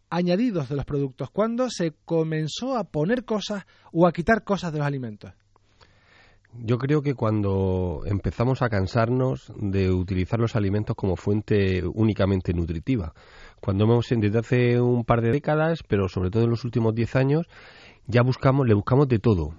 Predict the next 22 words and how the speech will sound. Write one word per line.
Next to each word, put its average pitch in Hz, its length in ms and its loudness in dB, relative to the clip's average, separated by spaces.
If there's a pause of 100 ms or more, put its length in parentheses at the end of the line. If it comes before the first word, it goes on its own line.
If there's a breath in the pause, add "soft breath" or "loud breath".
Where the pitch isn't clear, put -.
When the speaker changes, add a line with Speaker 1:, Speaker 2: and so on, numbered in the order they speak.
(220)
Speaker 2:
Le 95 80 4
buscamos 98 480 2
que 113 160 0
además 101 480 2
de 123 320 2
nutrirnos, 139 720 2 (440 loud breath)
pues 98 320 2
nos 90 200 2
den 87 200 -2
placer, 127 600 2 (320 loud breath)
que - 140 -4
a-, 95 120 0
nos 92 220 -2
ayuden 98 460 0
a 87 380 0
ayudar 92 360 -2
al 90 120 -2
rendimiento 87 440 -2
físico, 107 600 -2
al 101 100 0
rendimiento 85 400 -4
intelectual, 92 840 0